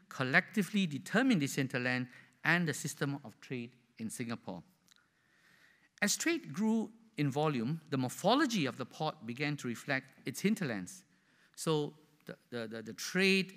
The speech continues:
and the people who were coming in started to define, um, the port. Different trading communities now gathered in the port vicinity and were physically separated in various sectors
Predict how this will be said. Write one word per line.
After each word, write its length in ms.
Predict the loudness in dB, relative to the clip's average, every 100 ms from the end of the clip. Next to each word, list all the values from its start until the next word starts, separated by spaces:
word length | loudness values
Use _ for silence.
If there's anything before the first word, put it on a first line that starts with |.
| -6
and 160 | -6
the 40 | -6
people 340 | -4 0 2
who 80 | 0
were 100 | 0
coming 360 | 0 0 2
in 200 | 0 0 -4 -12
started 420 | -2 0 0 -4 -8 -20 -12
to 100 | -6
define, 800 | -4 -4 4 8 8 8 4 -2 -10 -20 -18 -10
um, 280 | -6 -6 -8 -12 _
the 240 | -4 -4 -4 _ _ -8
port. 380 | -4 -4 -6 -16 _ -20 -20 -8 2
Different 340 | 6 6 4
trading 360 | 4 4 6 4
communities 640 | 2 0 0 0 -2 -2 0
now 220 | 2 2
gathered 400 | 2 4 4 0
in 100 | -2
the 60 | -4
port 260 | -2 -4 -4
vicinity 640 | -8 -4 0 0 -2 -4 -6 -12 -14 -6
and 160 | -2
were 120 | -2
physically 500 | -2 0 0 0 -4
separated 580 | -2 -2 0 -2 -2 -4 -6
in 120 | -10 -4
various 280 | -4 -4
sectors 500 | -4 -6 -4 -6 -6